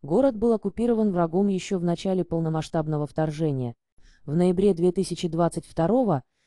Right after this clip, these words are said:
силы обороны провели операцию, во время которой одиннадцатого ноября смогли войти в Херсон, а россияне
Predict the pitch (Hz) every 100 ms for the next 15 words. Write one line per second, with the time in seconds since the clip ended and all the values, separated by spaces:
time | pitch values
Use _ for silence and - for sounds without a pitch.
0 | _ - - 233 220 185 196 220 202 185
1 | 185 185 180 170 175 180 170 - 165 160
2 | 160 165 160 156 180 254 233 143 _ _
3 | _ 151 156 214 196 185 180 180 175 160
4 | 170 262 277 _ _ - 180 180 190 175
5 | 170 180 165 165 143 - 247 277 - _
6 | _ 156 180 - 240 285 294 180